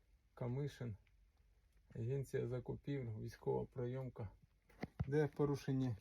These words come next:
кримінальні провадження, де підозри? Що там Служба безпеки? Поки Службу безпеки не буде очолювати Рома Червінський,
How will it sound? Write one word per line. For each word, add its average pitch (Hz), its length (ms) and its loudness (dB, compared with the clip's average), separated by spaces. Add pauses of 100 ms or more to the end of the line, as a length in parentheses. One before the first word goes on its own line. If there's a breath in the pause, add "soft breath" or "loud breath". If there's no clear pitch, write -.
(200)
кримінальні 135 460 2
провадження, 123 840 0
де 131 120 -2
підозри? 120 600 -2 (920)
Що 160 120 0
там 147 180 4
Служба 135 380 4
безпеки? 123 560 4
Поки 151 280 2
Службу 147 440 0
безпеки 139 560 2
не 127 120 0
буде 131 280 -2
очолювати 123 680 0
Рома 147 260 0
Червінський, 120 680 -2